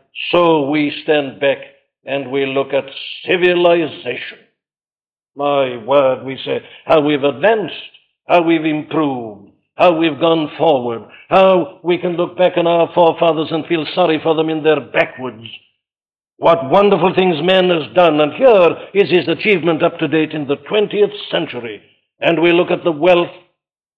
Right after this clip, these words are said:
and the largeness and the glory and the bigness and the magnificence of it all, our cities, our trade, our communications, and all that we've done, I say, in the arts and the sciences.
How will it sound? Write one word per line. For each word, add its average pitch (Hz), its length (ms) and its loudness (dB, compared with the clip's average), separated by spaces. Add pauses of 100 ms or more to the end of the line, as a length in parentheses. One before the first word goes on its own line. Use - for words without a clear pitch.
(140)
and 170 220 0
the 175 80 4
largeness 170 760 2
and 175 140 -2
the 147 240 -6
glory 170 540 2
and 165 180 -4
the 170 60 4
bigness 165 680 -2 (440)
and 165 180 2
the 175 60 -2
magnificence 170 880 -2
of 165 100 -4
it 165 140 -4
all, 170 320 0 (160)
our 170 260 4 (260)
cities, 175 400 -4 (280)
our 175 360 2 (120)
trade, 185 360 2
our 180 300 4
communications, 185 920 -2 (420)
and 240 160 2
all 208 1080 4
that 170 140 0
we've 151 260 0
done, 208 220 4
I 185 240 2
say, 180 140 0
in 151 160 -4
the 139 120 -2
arts 233 480 2
and 143 120 -6
the 123 120 -10 (140)
sciences. 170 720 -4